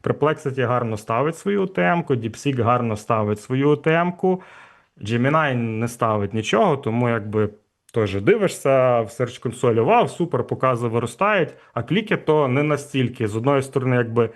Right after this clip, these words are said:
класно, що ми розвертаємося, мікророзмір, це є всюди, е, з іншої сторони, якби, ну,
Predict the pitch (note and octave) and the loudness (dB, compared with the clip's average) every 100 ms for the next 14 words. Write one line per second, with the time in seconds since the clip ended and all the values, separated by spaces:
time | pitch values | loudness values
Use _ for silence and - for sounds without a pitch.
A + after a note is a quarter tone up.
0 | - _ C3 B2 A#2 - G#2+ - A2+ A2+ | -18 _ 0 0 0 -6 -8 -8 -6 -2
1 | A2 G#2+ G#2 A2 A#2 A2+ G#2+ - A2 A2 | 0 -2 -2 -2 0 0 -2 -8 -8 -2
2 | A#2+ B2+ A#2+ C3 C3 C3+ D3 F3 - C4+ | 0 2 0 -2 -4 -4 -2 -4 -4 -6
3 | B3+ A3 G#3+ - - _ A#2 A#2 A2 G#2+ | 2 2 0 -16 -20 _ 2 2 2 0
4 | G2 E3 G#3+ F#3 F3 - F3 D#3+ E3 E3 | 2 0 0 -2 -4 -2 -2 0 2 4
5 | C#3 B2 A2+ A2+ A2+ A2 G#2 | 4 2 -2 2 2 2 -2